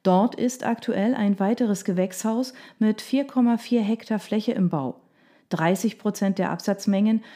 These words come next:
steuern laut Bliestle Bioanbauten bei, wobei der Wertanteil bei vierzig Prozent liegt. Die Genossenschaft gehört zu den herausragenden Bioproduktionsstätten im Gemüseanbau, so der Geschäftsführer.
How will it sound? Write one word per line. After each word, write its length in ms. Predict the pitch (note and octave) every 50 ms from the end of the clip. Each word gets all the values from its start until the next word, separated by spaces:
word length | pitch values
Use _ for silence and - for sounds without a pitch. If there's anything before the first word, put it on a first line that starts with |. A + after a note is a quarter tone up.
| - -
steuern 540 | - - - - G3+ G#3 A3+ B3 C4 B3+ A#3
laut 300 | G#3 G3+ G#3+ G#3+ - -
Bliestle 500 | G#3 G3 G#3 A3 G#3+ - - B3 B3+ B3
Bioanbauten 960 | B3+ - - G#3 G#3+ A3+ G#3+ G3 - E3+ E3+ F3 E3+ D#3+ D#3 D#3+ E3 E3+ E3
bei, 280 | E3 E3 E3+ F#3+ A#3 A#3 - - - - _
wobei 340 | - G3 F3 G3+ G3 G3
der 240 | F#3+ F#3+ F#3 F3 D#3+
Wertanteil 720 | F3+ G#3 C4 B3+ - - E3 D#3+ - - E3 D3 C#3+ E3 F#3+
bei 160 | G#3+ G#3+ G#3
vierzig 380 | - G#3+ G3+ G#3 - A3 G3+
Prozent 440 | - - A3+ G#3 - G#3 G3 G#3 G#3
liegt. 320 | G#3 F#3 E3 C#3+ - - - _ _ _ _ _ - - - - - -
Die 80 | G#3
Genossenschaft 760 | F#3 G#3+ G#3+ G#3+ A#3 A#3+ - C4+ C4 C4+ B3 B3 B3+ B3+ -
gehört 320 | - A#3 G#3 A3+ A#3+ A#3 -
zu 100 | - G#3
den 120 | G#3+ G#3
herausragenden 920 | G3 G3+ G3 F#3+ G3+ G#3 C4 B3+ C4 - G3 F3+ E3+ F3 F3 D#3+ E3 D#3+ D#3+
Bioproduktionsstätten 1400 | D#3 G3 G3+ G3+ F#3+ E3+ D#3 - - F3+ E3+ E3 E3 - - - F3+ F3 E3+ - - - F3 E3 E3 F#3 E3+
im 140 | - F3 D#3+
Gemüseanbau, 840 | F3 E3 F3+ G3 G#3+ F#3+ F#3+ F3+ - F#3 F3+ F#3 F3 E3+ F3+ F3+ F3+ - - - - -
so 280 | - - - G3 G3 F#3+
der 220 | F3 F3+ E3 D#3+
Geschäftsführer. 880 | D#3+ - F#3+ - G#3+ G#3+ - - - - - F3 D3+ C#3 C3+ C3 -